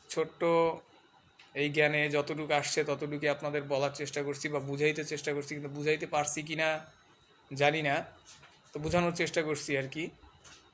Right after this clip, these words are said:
তো যদি কেউ বুঝে থাকেন, তাকে ধন্যবাদ, আর যদি না বুঝে থাকেন, বোঝার চেষ্টা করবেন। এবং যে ভুলগুলো আমরা বিগত দিনে করে আসছি,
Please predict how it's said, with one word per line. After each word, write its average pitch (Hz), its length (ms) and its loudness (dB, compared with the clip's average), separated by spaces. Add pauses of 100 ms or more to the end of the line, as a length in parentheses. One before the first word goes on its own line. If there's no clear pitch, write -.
(120)
তো 143 80 -4
যদি 156 240 0
কেউ 170 160 2
বুঝে 151 280 2
থাকেন, 165 460 2 (140)
তাকে 143 200 -2
ধন্যবাদ, 151 520 2 (1120)
আর 151 120 -2
যদি 147 400 0
না 143 220 2
বুঝে 156 240 0
থাকেন, 156 480 -2 (400)
বোঝার 143 340 0
চেষ্টা 151 280 -2
করবেন। 147 360 0 (720)
এবং 139 340 -2
যে 143 120 2
ভুলগুলো 151 440 0
আমরা 156 160 0
বিগত 147 320 0
দিনে 147 240 -2
করে 143 300 2
আসছি, 151 420 -2